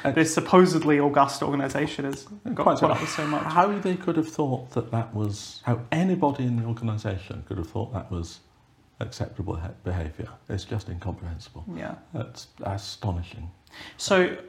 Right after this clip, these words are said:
Speaker 2: on, on to, I suppose, back to kind of the more kind of, uh, serious questions in, in terms of the way, um, the S O operates. And there's this quite heavy use you talk about of deferred prosecution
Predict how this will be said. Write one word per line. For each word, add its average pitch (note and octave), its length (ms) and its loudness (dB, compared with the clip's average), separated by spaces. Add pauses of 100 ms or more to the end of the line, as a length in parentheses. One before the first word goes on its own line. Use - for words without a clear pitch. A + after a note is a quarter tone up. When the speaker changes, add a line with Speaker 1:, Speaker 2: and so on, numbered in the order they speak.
Speaker 2:
on, G#3 120 8
on A3 200 6
to, G3+ 260 6
I D3 80 8
suppose, D3+ 240 -2
back B2+ 180 2
to - 60 -12
kind C#3+ 160 0
of C#3 40 0
the C#3+ 60 0
more B2+ 240 0
kind C3 200 0
of, B2+ 60 -4 (180)
uh, - 240 -2
serious C3 680 -2
questions C#3+ 480 2
in, C3 180 -2
in C3 240 -2
terms C3 240 -2
of C3 60 -4 (160)
the - 80 -4
way, C#3 420 4 (240)
um, C#3 160 4
the D3 60 2
S C#3 160 -2
O C#3 40 10
operates. - 540 -2 (260)
And D#3 200 8
there's D#3 160 4
this D#3+ 300 6 (200)
quite - 340 6
heavy D3+ 280 2
use C#3+ 260 2
you C#3+ 60 0
talk C#3+ 180 0
about C#3 380 4
of C#3+ 280 2
deferred C#3+ 580 2
prosecution C3+ 800 -2